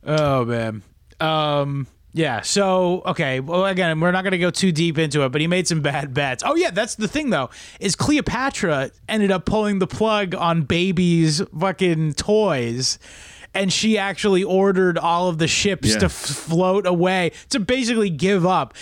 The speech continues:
Speaker 1: He was like, "Fuck
Speaker 2: Yeah.
Speaker 1: it, fuck it, we ball. I'm fucking, I'm fucking going out in a blaze of glory." That's what a Roman general does.
Speaker 2: Oh, uh, yeah, so she, she's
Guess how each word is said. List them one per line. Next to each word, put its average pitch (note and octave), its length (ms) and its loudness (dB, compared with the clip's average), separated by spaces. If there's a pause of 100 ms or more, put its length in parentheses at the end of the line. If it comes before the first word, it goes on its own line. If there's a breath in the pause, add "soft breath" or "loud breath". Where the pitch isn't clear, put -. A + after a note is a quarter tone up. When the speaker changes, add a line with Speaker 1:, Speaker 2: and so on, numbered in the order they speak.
Speaker 1:
He D4 140 4
was D#4 180 2
like, B3 160 0
"Fuck F#3 320 2
Speaker 2:
Yeah. - 100 2
Speaker 1:
it, F#2 180 -2
fuck G#3 260 -2
it, G3+ 160 0
we F3+ 160 4
ball. D3+ 640 0 (260 loud breath)
I'm E3+ 320 0
fucking, E3+ 640 0
I'm E3+ 340 -2
fucking E3+ 380 0
going E3+ 340 0
out D#3+ 280 -2
in D#3 80 2
a D3+ 40 0
blaze D#3 300 0
of C#3+ 80 -2
glory." D#3+ 360 2
That's D3 200 -2
what D3 120 0
a C#3+ 40 2
Roman D3 400 0
general C#3+ 420 0
does. B2 460 0
Speaker 2:
Oh, B2 280 2
uh, F3+ 100 -10 (1300 soft breath)
yeah, C#3 280 0 (160)
so E3+ 180 -2
she, D#3 300 0
she's G3 320 0